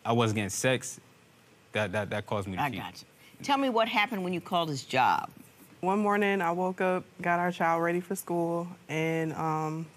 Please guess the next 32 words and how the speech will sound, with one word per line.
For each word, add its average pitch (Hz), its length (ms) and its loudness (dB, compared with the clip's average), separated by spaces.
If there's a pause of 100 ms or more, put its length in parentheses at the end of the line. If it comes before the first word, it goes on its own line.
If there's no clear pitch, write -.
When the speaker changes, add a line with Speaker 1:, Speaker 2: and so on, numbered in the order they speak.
(100)
Speaker 3:
Darquan 165 400 2
wasn't 165 260 0
home 180 180 2
yet. 160 200 0
He 175 100 -2
worked 165 300 0
overnight. 165 480 0 (880)
And 160 180 -2
so 165 160 2
I 160 120 4
called 196 280 4
him 170 280 2
to 165 60 -4
see 170 140 0
where 165 160 2
he 170 80 2
was 170 380 2
'cause 160 160 -4
he 165 60 0
had 160 100 2
my 151 140 0
car, 160 440 2 (340)
and 160 480 -2
he 170 140 0
didn't 160 160 -4
answer 160 240 0
the 165 80 -2
phone. 156 460 -2
I 160 80 -10
called 156 280 -2
several 156 260 -6
times. 156 500 -6